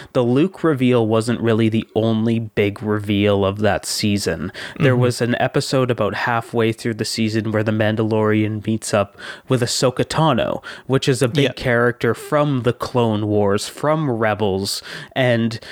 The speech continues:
Speaker 1: not having that, um, like, that love for it, was that a moment that felt big for you? And I have a follow-up to that.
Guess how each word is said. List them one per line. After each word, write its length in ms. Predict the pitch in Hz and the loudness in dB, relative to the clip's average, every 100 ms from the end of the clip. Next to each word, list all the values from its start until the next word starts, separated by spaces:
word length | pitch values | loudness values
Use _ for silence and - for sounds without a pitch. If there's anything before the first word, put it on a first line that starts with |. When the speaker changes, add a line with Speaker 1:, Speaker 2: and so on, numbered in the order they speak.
| - - - | -16 -16 -10
Speaker 1:
not 420 | 143 131 143 - | -4 -2 0 0
having 560 | - 135 131 131 139 131 | -2 0 0 0 0 0
that, 600 | 123 120 107 104 101 - - | 0 0 0 0 -2 -6 -2
um, 540 | 104 95 95 98 110 - | 0 0 -2 -4 -4 0
like, 180 | 104 - 110 | 0 0 0
that 260 | 107 107 | 0 0
love 640 | 104 110 113 107 104 107 - | -2 -2 0 2 0 -6 -14
for 400 | - 107 104 92 | -6 0 2 2
it, 160 | 90 - - - | 0 -4 -12 -8
was 300 | 123 143 123 | 0 0 2
that 200 | 160 202 | 0 2
a 60 | 170 | 2
moment 600 | 131 117 120 120 - 117 | 2 2 2 0 -2 -2
that 200 | 110 - | 0 -2
felt 540 | - 117 107 - 117 | -2 0 0 -4 -4
big 200 | 156 160 | 0 0
for 300 | 123 117 80 | 0 0 0
you? 240 | 50 50 120 | 0 -2 -4
And 140 | 117 131 | -2 0
I 60 | |
have 160 | 135 143 | 2 0
a 60 | 135 | 0
follow-up 500 | 135 107 58 - - | 0 0 0 -4 -4
to 100 | - | -4
that. 260 | - - | -4 -6